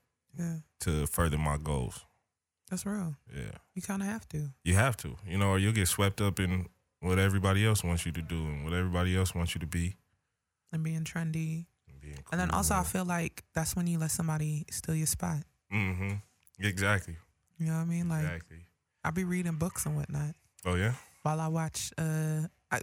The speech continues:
Speaker 1: you know what? It's so funny. So I'll be watching Netflix, but not really. Like, I'll put it on in the
Speaker 2: Background, yeah,
Speaker 1: background.
Speaker 2: mm-hmm.
Speaker 1: Right, right, right, right. And I remember, like, a few years ago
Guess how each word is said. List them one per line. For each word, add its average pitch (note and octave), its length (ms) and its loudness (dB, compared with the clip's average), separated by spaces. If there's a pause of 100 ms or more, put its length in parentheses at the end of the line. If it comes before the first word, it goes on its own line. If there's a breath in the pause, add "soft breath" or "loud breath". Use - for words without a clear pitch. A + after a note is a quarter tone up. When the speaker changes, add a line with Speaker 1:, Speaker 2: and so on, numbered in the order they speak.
Speaker 1:
you G3 100 2
know B3 120 2
what? C#4 180 -2
It's F#3 140 2
so E3+ 240 2
funny. F3 420 -2 (500 loud breath)
So - 160 0
I'll B3 60 4
be D#4 120 -2
watching F3+ 380 2
Netflix, E3+ 360 0
but D#3+ 100 0
not D#3 160 0
really. E3+ 320 -2 (240)
Like, D#2 380 -2 (120)
I'll F3 120 4
put A2+ 140 6
it E3 120 4
on F3 140 2
in E3+ 60 2
the E3+ 60 2
Speaker 2:
Background, F#3 480 2
yeah, - 60 0
Speaker 1:
background. E3 280 2
Speaker 2:
mm-hmm. - 60 -4
Speaker 1:
Right, E2+ 100 0
right, E3 340 -2
right, D#3+ 100 -2
right. D#3+ 80 -4 (540 loud breath)
And E3 100 2
I F3+ 80 2
remember, E3 800 0 (260)
like, D#3+ 200 -4
a D#3 40 -4
few - 200 -4
years E3 360 -2
ago D3+ 520 -2